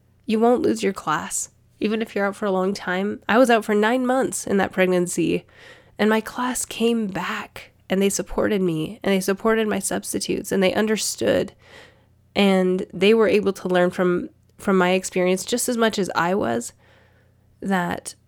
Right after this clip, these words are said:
our health comes first, and they're allowed to rest, and they're allowed to miss class if they need to, to be able to heal and recover and take care of their bodies.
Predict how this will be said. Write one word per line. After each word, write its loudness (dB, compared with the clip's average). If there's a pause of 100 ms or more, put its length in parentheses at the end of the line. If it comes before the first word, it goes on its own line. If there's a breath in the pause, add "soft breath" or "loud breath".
(100)
our 4
health -4
comes 0
first, -4
and 2
they're 4
allowed 2
to -8
rest, -6
and 0
they're 4
allowed 2
to -6
miss -4
class -4
if -6
they -4
need -4
to, -6 (640 loud breath)
to -2
be 6
able 4
to 0
heal 2
and 2
recover -2
and 2
take -6
care -4
of -2
their -4
bodies. -6